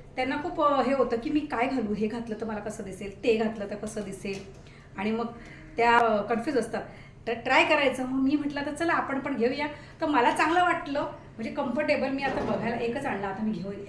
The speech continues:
अजून एक दोन घेईन उन्हाळ्यासाठी. मला आवडला. कसं वाटतंय? खूप छान.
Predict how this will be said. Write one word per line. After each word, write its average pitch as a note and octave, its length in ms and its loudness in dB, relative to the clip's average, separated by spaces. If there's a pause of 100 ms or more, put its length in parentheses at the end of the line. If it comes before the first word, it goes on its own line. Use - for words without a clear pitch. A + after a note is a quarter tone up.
अजून G3+ 220 -6
एक A3+ 140 -4
दोन A3 140 0
घेईन F#3 160 -4
उन्हाळ्यासाठी. F3+ 520 -8 (360)
मला A#3 120 2
आवडला. F3+ 320 0
कसं B3+ 200 -4
वाटतंय? B3+ 280 -2 (1000)
खूप - 360 -6
छान. F3+ 100 -2